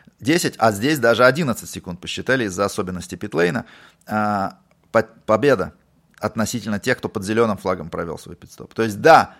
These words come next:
Алонсо вынужден проводить третий пит-стоп, но, во-первых, как мы увидели, он далеко не один, то есть очень много народу было на трех пит-стопах,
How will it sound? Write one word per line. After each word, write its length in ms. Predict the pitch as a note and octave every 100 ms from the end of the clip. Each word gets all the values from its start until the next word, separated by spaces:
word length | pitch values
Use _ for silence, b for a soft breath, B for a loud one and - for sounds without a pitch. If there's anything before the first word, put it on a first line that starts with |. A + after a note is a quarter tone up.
| B B
Алонсо 460 | G#2 B2 A#2 A2+
вынужден 400 | G#2+ A#2+ G#2 G2+
проводить 360 | F#2+ G2+ G2+ F#2
третий 240 | G2+ F#2+
пит-стоп, 320 | F#2+ G#2+ G3+ G3+
но, 80 |
во-первых, 360 | B2 C#3 F3+ -
как 120 | A#2
мы 120 | A#2
увидели, 280 | A#2 A2 G#2+
он 160 | G#2+ G#2+
далеко 380 | C3 C#3 C3+ A2
не 120 | G#2
один, 300 | G#2 A2 F#3
то 80 | C3+
есть 140 | -
очень 300 | D3 C3+ -
много 240 | G2+ F#2+ F#2+
народу 300 | F#2+ F2+ F2
было 180 | F2+
на 100 | F#2
трех 200 | F2+ E2+
пит-стопах, 520 | - E2 - - D4+